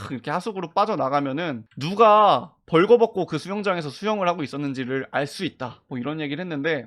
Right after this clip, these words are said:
요즘에 보면은 기준금리가 엄청 오르고 있어요. 그래가지고 전세금리 오르니까 사람들이 전세로 들-, 잘 들어오려고 하지도 않고 지금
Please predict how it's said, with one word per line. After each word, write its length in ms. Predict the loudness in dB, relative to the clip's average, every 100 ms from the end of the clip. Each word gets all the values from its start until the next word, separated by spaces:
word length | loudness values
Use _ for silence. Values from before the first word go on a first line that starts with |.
| _
요즘에 320 | -4 0 0
보면은 460 | 0 0 -2 -2 -4
기준금리가 920 | -6 -4 -2 -2 0 4 6 4 2
엄청 460 | -2 -4 -4 -2 0
오르고 260 | 0 -2 -4
있어요. 540 | -6 -6 -6 -8 -10 _
그래가지고 720 | -6 -4 -4 -4 -4 -4 -6 -8
전세금리 500 | -6 -6 -6 -6 -6
오르니까 760 | -6 -6 -8 -6 -4 -2 -4 -6
사람들이 320 | -8 -8 -10
전세로 460 | -10 -8 -4 -6 -8 -10 -12
들-, 160 | -10 -12
잘 180 | -8 -6
들어오려고 480 | -6 -6 -4 -6 -8
하지도 280 | -10 -8 -8
않고 560 | -10 -12 -10 -10 -12 -14
지금 580 | -10 -2 0 2 -2